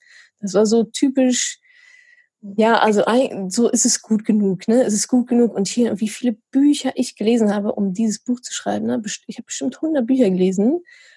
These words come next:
Immer auf der Jagd nach, „Oh, hast du noch was vergessen? Bist du sicher, dass es alles richtig ist? Was kannst du da noch mit reinmachen?“ und so weiter. „Und was soll das Ding jetzt überhaupt kosten?“ Und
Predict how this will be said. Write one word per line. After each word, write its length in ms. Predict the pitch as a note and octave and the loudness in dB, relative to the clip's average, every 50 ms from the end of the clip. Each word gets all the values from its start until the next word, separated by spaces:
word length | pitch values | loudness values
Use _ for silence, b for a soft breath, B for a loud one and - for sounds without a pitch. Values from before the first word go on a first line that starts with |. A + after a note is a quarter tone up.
| b b b _ _ _ | b b b _ _ _
Immer 280 | B3 C4 D4 C#4+ - - | 4 4 6 4 4 2
auf 120 | A3+ - | 0 2
der 100 | - G#3+ G#3 | 2 2 4
Jagd 260 | A3 - A3+ A3 - | 4 2 2 2 0
nach, 140 | A#3 G#3 - - | -2 0 2 2
„Oh, 160 | A#3 A3+ G3 | 4 4 4
hast 160 | G3 G#3 - | 2 0 0
du 40 | - | 0
noch 120 | G#3 G#3 - - | -2 -2 -2 -4
was 160 | G3+ F#3 - | -6 -6 -4
vergessen? 420 | - G3 F#3 G3+ G3 - - F#3+ F#3+ | -6 -6 -6 -6 -8 -6 -8 -4 -4
Bist 140 | G3+ G3 - | -2 0 2
du 40 | G3 | 2
sicher, 240 | F#3+ A3 - G#3+ G3+ | 2 4 4 4 2
dass 160 | F#3+ F3+ - | 2 0 -2
es 100 | - - | -4 -4
alles 240 | - - G3 F#3 - | -4 -2 -2 -2 -2
richtig 240 | G3 F3 - - - - | -4 -6 -6 -10 -12 -6
ist? 140 | - - | -6 -2
Was 180 | - - G#3 - | -2 -2 -2 -4
kannst 160 | - A3 G3 - | -6 -6 -6 -4
du 40 | |
da 80 | - G#3 | -2 -2
noch 100 | G#3+ G#3 | -2 -2
mit 180 | G#3 A3 G#3 - | -2 -4 -4 -8
reinmachen?“ 300 | - - - A3 G#3 G#3+ | -10 -10 -8 -6 -6 -6
und 100 | - G#3 - | -6 -8 -10
so 80 | G#3+ | -8
weiter. 260 | A3 A3 A3+ A3 - - | -6 -6 -4 -6 -2 -2
„Und 160 | G#3+ F#3+ - | -2 -2 0
was 140 | A3 A3 - | -2 -2 0
soll 100 | - A3 | 0 0
das 100 | G#3 G3 - | 0 0 0
Ding 120 | - G#3+ G#3 | 0 2 2
jetzt 100 | G3 - | 2 2
überhaupt 240 | G#3+ A3 G#3+ G#3 - | 0 0 0 0 -2
kosten?“ 440 | - - G3+ - - - G#3 G3+ G#3 | -8 -8 -8 -8 -4 -2 -2 0 0
Und 300 | G#3 G3+ F#3+ F#3+ F3+ | 0 0 0 0 0